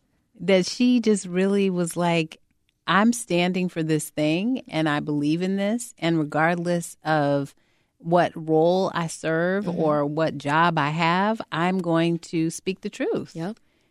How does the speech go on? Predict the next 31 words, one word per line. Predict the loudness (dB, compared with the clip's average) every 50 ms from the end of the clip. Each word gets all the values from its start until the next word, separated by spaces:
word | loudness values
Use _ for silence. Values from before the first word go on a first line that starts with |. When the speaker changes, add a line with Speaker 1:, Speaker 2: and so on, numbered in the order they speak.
| _ _ _ _
Speaker 1:
And | 6 8 8
knowing | 8 8 8 8 6 6
that | 6 4 4
you | 2 0 0 2 4 6 6 6 6 6 2 0
have | -6 -12 -4 2 4 6 6 6 6 4 0 -2
the | -2 -2
platform | -2 -2 0 2 2 2 2 0 4 4 6 6 6
to | 4 2 2
do | 4 6 6 6
it, | 6 4
but | 2 0 2 2
also | 2 2 4 4 6
that | 6 6 4 4 4
you're | 2
willing | 4 4 4 4 6 6 4
to | 4 2 0
risk | 2 4 4 2 2 0 -8 _ _
everything | 2 2 4 4 4 4 4 2 0 0 2 4 4 4 4 2 2 2
in | 2 2 2 2
order | 2 2 2 4 2 0
to | -2 -6 -10
tell | -12 -12 -6 -2 0 0
the | 2 0 0
right | 0 0 0 -2 -4 -8
story | -16 -12 -10 -10 -10 -10 -12 -14 -18 _ _ _ -2
and | 0 0 0
to | 0
Speaker 2:
Es- | -2
Speaker 1:
tell | -2 0 0 0 0
the | 0 -4
truth. | -10 -10 -12 -12 -12